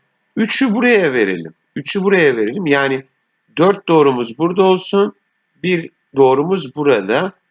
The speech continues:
Dört yanlış, bir yanlış, bir yanlış, bir yanlış. Buradaki puanları hesaplayalım.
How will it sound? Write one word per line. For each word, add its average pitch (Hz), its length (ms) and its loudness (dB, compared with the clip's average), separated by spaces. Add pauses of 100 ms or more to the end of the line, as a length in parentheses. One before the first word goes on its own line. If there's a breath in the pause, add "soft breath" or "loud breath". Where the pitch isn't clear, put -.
(220)
Dört 175 280 -2
yanlış, 107 580 -4
bir 160 140 -2
yanlış, 117 480 -2
bir 175 120 -4
yanlış, 175 420 -2
bir 143 120 0
yanlış. - 420 -10
Buradaki 233 320 -6
puanları 120 440 -2
hesaplayalım. 127 640 -4